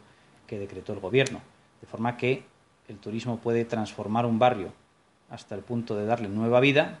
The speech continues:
pero también el turismo puede destruir un barrio hasta el punto de dejarle sin vida en el caso de que el turismo desaparezca. Lo cual, bueno, pues es una situación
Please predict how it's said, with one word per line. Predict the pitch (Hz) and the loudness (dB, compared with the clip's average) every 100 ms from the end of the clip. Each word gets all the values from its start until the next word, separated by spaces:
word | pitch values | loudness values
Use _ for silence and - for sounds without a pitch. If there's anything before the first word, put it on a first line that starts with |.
| _ | _
pero | 113 101 | -10 -8
también | 101 104 113 - _ | -8 -6 -6 -8 _
el | - | -20
turismo | 107 98 101 110 | -14 -12 -10 -8
puede | 113 110 117 - - | -6 -6 -6 -10 -12
destruir | 110 - - 131 139 | -8 -8 -4 2 4
un | 120 | 4
barrio | 104 107 110 127 | 2 0 0 -8
hasta | 120 - | -14 -14
el | 104 | -14
punto | - 107 123 131 - _ | -8 -6 -6 -8 -14 _
de | - | -10
dejarle | 101 - 107 110 | -8 -6 -6 -6
sin | - 104 | -4 -4
vida | 110 123 135 | -2 -2 -2
en | |
el | 107 | -6
caso | 92 101 113 | -6 -6 -4
de | |
que | 104 | -6
el | 95 | -8
turismo | 98 98 113 | -8 -8 -8
desaparezca. | 101 98 104 147 160 - - _ _ _ _ | -8 -8 -2 -2 -4 -14 -20 _ _ _ _
Lo | - | -18
cual, | 90 104 120 | -8 -4 -4
bueno, | 123 131 | -4 -8
pues | - 104 | -8 -14
es | 101 | -10
una | 113 | -8
situación | 110 110 107 127 123 | -8 -8 -6 -4 -4